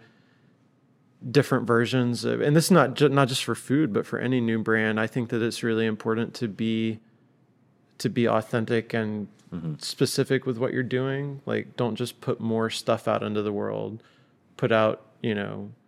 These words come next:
Speaker 1: like, you were talking about your chimichurri, and this is something that, and I know I'm not pronouncing the R's right.
Speaker 2: You got it.
Speaker 1: Chimi-,
Speaker 2: You got it.
Speaker 1: chimichurri.
Speaker 2: Chimichurri.
Speaker 1: Oh, yeah, that's,
Speaker 2: Yeah.
Speaker 1: can you do it one more time?
Speaker 2: Chimichurri.
Speaker 1: That's
Speaker 2: You've,
Speaker 1: beautiful.
Speaker 2: you've been in Texas long
Speaker 1: <laughs>
Speaker 2: enough. You should have the double R down.
Speaker 1: I know, I
Speaker 2: Yeah.
Speaker 1: know, but I'm gonna embarrass myself if I
Speaker 2: Yeah.
Speaker 1: try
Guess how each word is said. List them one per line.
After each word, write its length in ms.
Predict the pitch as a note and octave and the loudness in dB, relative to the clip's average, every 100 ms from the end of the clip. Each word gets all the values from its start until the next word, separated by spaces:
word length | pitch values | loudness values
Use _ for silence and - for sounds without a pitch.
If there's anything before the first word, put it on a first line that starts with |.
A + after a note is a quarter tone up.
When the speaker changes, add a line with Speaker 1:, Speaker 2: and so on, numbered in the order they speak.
| _ _ _ _ _ | _ _ _ _ _
Speaker 1:
like, 200 | A2+ - | -2 2
you 60 | B2 | 2
were 80 | |
talking 480 | C3+ B2+ A2+ A2 G#2 | 4 4 4 0 -2
about 300 | B2 A#2 G#2+ | 0 2 2
your 160 | A2 A2 | 0 -4
chimichurri, 800 | - A#2+ A2 - E3 A#2+ A2+ A2 | -2 -4 -2 2 4 6 4 2
and 160 | A#2 A2 | -2 -2
this 160 | A2+ | -4
is 120 | A#2+ - | -6 -2
something 340 | A#2 A2+ A2 | -2 0 0
that, 220 | G#2+ G2+ - - | 0 -2 -8 -8
and 80 | A2+ | -2
I 60 | A2+ | 0
know 140 | A2+ | 2
I'm 120 | A2+ | 2
not 160 | A2 G#2+ | 0 -2
pronouncing 380 | A#2 G#2+ - G#2+ | -4 -4 -2 -2
the 100 | G#2 | 0
R's 300 | G#2 G#2+ G#2 | 0 0 0
right. 320 | G2+ G2+ - - _ | 0 0 -4 -12 _
Speaker 2:
You 220 | - A2+ G2+ | 2 6 8
got 140 | E2+ | 8
it. 100 | F#2+ | 6
Speaker 1:
Chimi-, 200 | A#2 G#2+ | 4 2
Speaker 2:
You 80 | G#2 | 6
got 160 | F#2 D#2+ | 6 4
it. 120 | - | -4
Speaker 1:
chimichurri. 380 | - A#2+ A2+ G2 | -2 4 6 6
Speaker 2:
Chimichurri. 480 | - G#2+ F2 E2 - | 6 6 6 0 0
Speaker 1:
Oh, 80 | A#2 | 4
yeah, 180 | C3 B2 G2 | 6 6 6
that's, 380 | C3 - - - | 4 4 0 -12
Speaker 2:
Yeah. 520 | _ _ _ _ - | _ _ _ _ 0
Speaker 1:
can 80 | B2+ | 4
you 60 | |
do 120 | B2+ | 4
it 40 | A#2 | 4
one 80 | A#2+ | 2
more 100 | B2+ | 0
time? 200 | C#3+ C3+ - | -2 -4 -4
Speaker 2:
Chimichurri. 800 | - G2+ F2+ - G#2+ F2 D#2+ - | 4 6 6 6 6 6 4 0
Speaker 1:
That's 220 | A2 G#2+ | -4 -4
Speaker 2:
You've, 40 | - | -2
Speaker 1:
beautiful. 380 | G#2 A#2+ A2 | 2 4 4
Speaker 2:
you've 160 | B2 A#2+ | 4 6
been 140 | C3+ | 8
in 100 | B2+ | 6
Texas 420 | - B2 B2 F#2+ - | 6 4 4 2 4
long 140 | F#2+ | 8
Speaker 1:
<laughs> 60 | C3+ | 8
Speaker 2:
enough. 220 | F#3 - | 6 4
You 40 | G2+ | 4
should 180 | G2+ | 6
have 180 | G2 F#2 | 4 4
the 80 | F2+ | 4
double 260 | F#2 F2+ D2+ | 6 6 6
R 200 | E2+ F2 | 6 6
down. 240 | F2 D#2+ | 4 4
Speaker 1:
I 140 | B2 C3+ | 4 6
know, 320 | A#2+ A2+ A2 | 4 4 4
I 140 | A2+ | 6
Speaker 2:
Yeah. 80 | A2+ | 6
Speaker 1:
know, 260 | A2 G#2+ G#2+ | 6 4 2
but 80 | A2 | 2
I'm 160 | A2 | 2
gonna 140 | A2+ G#2+ | 2 0
embarrass 320 | G#2+ G#2+ G#2 | 2 0 0
myself 260 | A2+ - C3 | 0 6 6
if 60 | |
I 140 | A2+ D#3+ | 8 8
Speaker 2:
Yeah. 60 | |
Speaker 1:
try 80 | C3 | 10